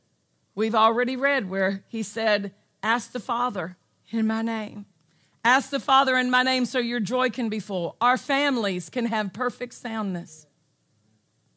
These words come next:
if we'll pray with faith in the name, if we'll ask with faith in the name. That when we make our petition to God, it is a petition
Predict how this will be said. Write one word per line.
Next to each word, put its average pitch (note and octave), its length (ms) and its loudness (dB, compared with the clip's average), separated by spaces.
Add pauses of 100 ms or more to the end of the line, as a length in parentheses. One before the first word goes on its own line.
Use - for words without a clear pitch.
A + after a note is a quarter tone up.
(840)
if A3+ 180 2
we'll A3 200 2
pray G#3+ 500 0
with E3 220 -8
faith G#3+ 480 -14
in E3 100 -8
the E3 80 -8
name, D3 400 -10 (1040)
if G#3+ 200 0
we'll B3 260 2
ask B3+ 400 -2
with G#3 160 -4
faith A#3+ 460 -4
in G3 140 -2
the F3 100 -2
name. D3+ 420 -10 (960)
That A3+ 160 6
when C4 220 2
we B3+ 320 -2 (160)
make C4+ 420 2
our C#4 160 2
petition B3+ 720 -4
to B3 140 -6
God, F#3+ 500 -4 (320)
it B3+ 120 2
is C4+ 180 2
a B3 60 0
petition A3+ 840 -4